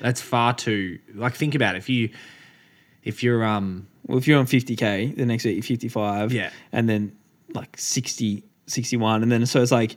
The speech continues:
Speaker 2: but after four weeks you've increased, like, over twenty K,
Speaker 1: Yeah.
Speaker 2: which is a big kind of difference when you look at that. Um, I, I
Speaker 1: Exactly.
Speaker 2: like to go up a little bit and then kind of, like, if, when I'm coaching, up a little bit, then kind of plateau,
Speaker 1: Yeah.
Speaker 2: up, plateau, and then even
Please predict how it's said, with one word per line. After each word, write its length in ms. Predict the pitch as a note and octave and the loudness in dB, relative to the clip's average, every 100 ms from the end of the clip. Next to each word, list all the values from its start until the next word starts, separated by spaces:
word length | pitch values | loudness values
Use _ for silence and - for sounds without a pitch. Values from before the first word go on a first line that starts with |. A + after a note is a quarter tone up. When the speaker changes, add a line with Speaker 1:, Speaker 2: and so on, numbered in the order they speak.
| - _ _ _ | -14 _ _ _
Speaker 2:
but 140 | C#3+ | 2
after 320 | B2+ B2 D3+ D#3 | 4 4 4 2
four 260 | - B2+ | 4 6
weeks 320 | A2 G#2+ - A2+ | 6 4 0 -2
you've 120 | A#2 | 0
increased, 560 | A2 - B2 - - - _ | 0 2 2 2 -8 -20 _
like, 240 | A2+ G2+ - | -6 -6 0
over 200 | B2 A2+ | 0 0
twenty 280 | - A2+ G2+ | -2 -4 -4
K, 320 | G2+ G2 D#2+ | -4 -6 -4
Speaker 1:
Yeah. 160 | C#3 B2+ | 2 4
Speaker 2:
which 140 | C3 | 6
is 160 | B2+ B2 | 4 4
a 160 | C3 | 4
big 320 | C3 B2+ B2+ B2+ | 4 8 6 6
kind 200 | C3+ A#2 | 4 4
of 60 | |
difference 340 | A2 G#2+ A2+ A2 | 4 0 0 2
when 100 | A#2 | 2
you 80 | A2+ | 4
look 140 | A2+ | 2
at 80 | F#2+ | 0
that. 360 | D#2+ C3+ F3 - | 0 0 0 -2
Um, 440 | A#2 G#2 G2 F2+ - _ _ | 0 0 -2 -6 -12 _ _
I, 40 | |
I 20 | B2 | 4
Speaker 1:
Exactly. 320 | D3 D#3+ D#3 | 6 8 8
Speaker 2:
like 140 | E3 E3 | 8 8
to 60 | D3+ | 8
go 80 | |
up 160 | A#2+ C3+ | 8 6
a 20 | |
little 180 | B2+ A#2+ | 6 8
bit 100 | B2 | 6
and 80 | A2+ | 6
then 120 | A2+ | 2
kind 180 | A#2 G#2+ | 2 0
of, 180 | G#2+ - _ _ _ - - | -2 -6 _ _ _ -20 -2
like, 180 | A#2 A#2+ | 0 2
if, 160 | A#2 | 0
when 240 | A#2+ A#2+ G#2+ | 0 0 -2
I'm 80 | |
coaching, 480 | A2 A2+ G#2+ G2+ G#2+ - - - - | 0 -2 -2 -4 -8 -12 -20 -20 -12
up 200 | - C3+ | -2 2
a 40 | C#3 | 4
little 200 | B2 A#2+ | 6 6
bit, 100 | B2 | 4
then 140 | A2+ | 0
kind 160 | A2+ A2+ | -2 -2
of 80 | G#2 | -2
plateau, 540 | - G#2+ - G#2+ A#2+ - - | -4 -4 -2 0 0 -2 -8
Speaker 1:
Yeah. 160 | G#2+ - - | -10 -8 -2
Speaker 2:
up, 300 | A2+ A2+ - - | 0 -2 -6 -10
plateau, 300 | A#2+ G#2+ A2+ A2+ | -6 -4 -2 -2
and 180 | A2+ B2+ | 2 2
then 140 | A#2+ | 4
even 400 | A#2 A#2 A2+ A2 | 4 2 2 0